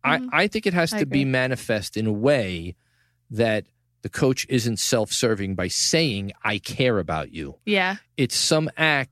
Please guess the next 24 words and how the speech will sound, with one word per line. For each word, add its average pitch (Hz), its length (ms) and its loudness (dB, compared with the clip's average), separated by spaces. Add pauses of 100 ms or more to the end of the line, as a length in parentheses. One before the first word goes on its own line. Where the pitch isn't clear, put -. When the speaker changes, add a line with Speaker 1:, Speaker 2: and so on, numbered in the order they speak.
(140)
Speaker 1:
that 110 140 0
happens 120 760 -2
in 123 200 -4
the 113 80 0
course 127 420 0
of 107 120 0
a 92 60 -4
game, 107 800 -2
you 113 80 0
know, 92 100 0
Speaker 2:
Yeah. 208 160 2
Speaker 1:
a - 40 4
bus - 200 0
ride, 104 320 2
a 95 40 -8
plane 117 340 -2
ride, 95 340 -2
a 95 60 -2
meal, 104 400 2
whatever 104 240 0
it 101 80 -2
might 107 240 -2
be, 135 360 2
Speaker 2:
Mm-hmm. 226 280 0